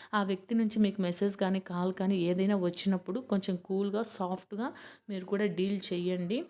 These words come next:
So, ఓపెన్ కమ్యూనికేషన్ అనేది చాలా మెయిన్ ఇంపార్టెంట్ అండి. ఓపెన్ కమ్యూనికేషన్ ఉన్నప్పుడే ఏ బంధమైనా స్ట్రాంగ్గా ముందుకెళ్తుంది. So,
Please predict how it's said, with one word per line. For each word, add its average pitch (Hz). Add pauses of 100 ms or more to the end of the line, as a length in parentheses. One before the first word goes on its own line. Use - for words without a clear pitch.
(300)
So, - (600)
ఓపెన్ 208
కమ్యూనికేషన్ 190
అనేది 175 (100)
చాలా 185
మెయిన్ 196 (100)
ఇంపార్టెంట్ 190
అండి. 170 (100)
ఓపెన్ 220
కమ్యూనికేషన్ 190
ఉన్నప్పుడే 185
ఏ 196
బంధమైనా 190
స్ట్రాంగ్గా 190
ముందుకెళ్తుంది. 175 (560)
So, -